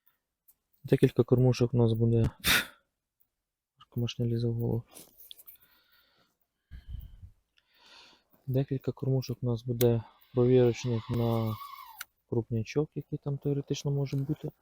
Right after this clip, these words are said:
А якщо не буде ніякого руху, закидаємо.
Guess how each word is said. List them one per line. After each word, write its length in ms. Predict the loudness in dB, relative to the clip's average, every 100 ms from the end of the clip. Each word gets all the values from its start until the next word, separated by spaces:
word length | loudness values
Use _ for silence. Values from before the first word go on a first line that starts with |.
| _ _ _ _ _ _ _ _ _ _ _ _ -20 _ _ _ _ _ _ _ _ _ -20 -20 -20 -20 _ _ _ _ _ _ _ -4
А 60 |
якщо 260 | -4 -4 -2
не 100 | 0
буде 300 | 2 6 8
ніякого 640 | 8 8 6 4 4 4
руху, 380 | 4 2 4 2 _ _ _ _ -20 _ _ _ -20 -20 _ _ _ _ _ _ _ _ _ _ _ _ _ _ _ _ _ _ _ _ _ _ -10
закидаємо. 960 | -4 -2 0 -2 2 2 2 2 0